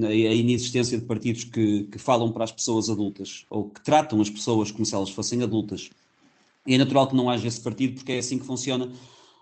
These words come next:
o sistema democrático, não é? Portanto, a necessidade, eh, a necessidade de um, que um governo tem de, de agradar a uma população que é pouco informada, que é facilmente manipulável,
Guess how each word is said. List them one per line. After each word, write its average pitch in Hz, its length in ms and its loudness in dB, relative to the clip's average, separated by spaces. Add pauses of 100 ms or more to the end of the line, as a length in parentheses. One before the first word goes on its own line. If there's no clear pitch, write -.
(140)
o 139 80 -4
sistema 151 260 4
democrático, 143 640 0
não 101 80 -4
é? 127 100 -4
Portanto, 98 260 -8
a - 20 -6
necessidade, 107 680 0 (480)
eh, 98 640 -4
a 110 80 -4
necessidade 110 540 -4
de 110 240 -6
um, 123 200 -2
que 120 120 -6
um 123 60 0
governo 127 320 0
tem 117 260 2
de, 101 160 -4
de 104 140 -8
agradar 110 420 2
a 107 40 0
uma 104 140 0
população 110 680 -4 (500)
que 117 100 -6
é - 20 -2
pouco 113 260 -4
informada, 107 500 -4
que 98 100 -10
é 101 40 -6
facilmente 101 540 -6
manipulável, 104 880 -2